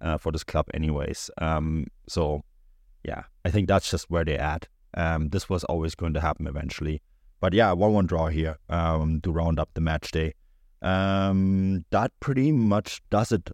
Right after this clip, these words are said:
for this week. As always, this episode is brought to you by BetOnline in association with Get German Football News.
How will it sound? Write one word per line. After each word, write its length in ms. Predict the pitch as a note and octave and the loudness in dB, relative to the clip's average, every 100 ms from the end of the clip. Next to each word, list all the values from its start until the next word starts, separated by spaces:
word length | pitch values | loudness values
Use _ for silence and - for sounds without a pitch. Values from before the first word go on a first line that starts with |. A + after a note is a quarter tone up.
| - | -6
for 180 | F#2 F#2+ | 0 0
this 180 | F#2 | 0
week. 320 | E2+ A2+ A#2+ - | 2 2 0 -4
As 140 | F#2 D#2 | -4 0
always, 240 | A2 A2+ | 2 2
this 240 | G#2 F2+ | 0 -4
episode 360 | D#2 F2 - G#2 | -4 -4 0 0
is 80 | F2 | 2
brought 220 | G2+ F#2+ | 2 2
to 100 | - | 2
you 180 | G2 F#2+ | 2 2
by 480 | D2+ F2+ F#2+ F2+ F2+ | 0 0 2 2 0
BetOnline 680 | F2+ F#2 F2+ F2 F2+ F#2+ - | 0 -2 0 0 0 0 0
in 120 | G2+ | 0
association 600 | A2 - F#2+ F#2+ F#2+ - | 0 0 -2 0 0 0
with 200 | F2+ F#2+ - | -2 -2 -2
Get 140 | F2 | -4
German 280 | - F#2+ F2+ | 0 -2 0
Football 360 | F#2+ - F#2+ | -4 -2 0
News. 340 | F#2 F#2+ F#2 | 0 0 -4